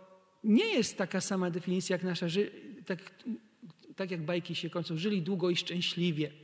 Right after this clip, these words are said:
że mieli pieniądze, mieli zdrowie, prawda, mieli powodzenie i to, i to jest dobre życie, że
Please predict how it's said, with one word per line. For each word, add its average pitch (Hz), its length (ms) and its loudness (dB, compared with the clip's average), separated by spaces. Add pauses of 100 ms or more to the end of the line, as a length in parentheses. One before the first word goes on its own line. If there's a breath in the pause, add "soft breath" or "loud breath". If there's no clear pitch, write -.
(720)
że 151 180 -2
mieli 165 300 0 (440 loud breath)
pieniądze, 165 580 0
mieli 160 280 0
zdrowie, 151 440 0
prawda, 160 340 -4
mieli 160 240 -2
powodzenie 160 680 -4 (320 loud breath)
i 160 80 -6
to, 175 300 4
i 175 100 -6
to 190 160 0
jest 165 200 2
dobre 156 260 0
życie, 151 340 -2
że 165 200 0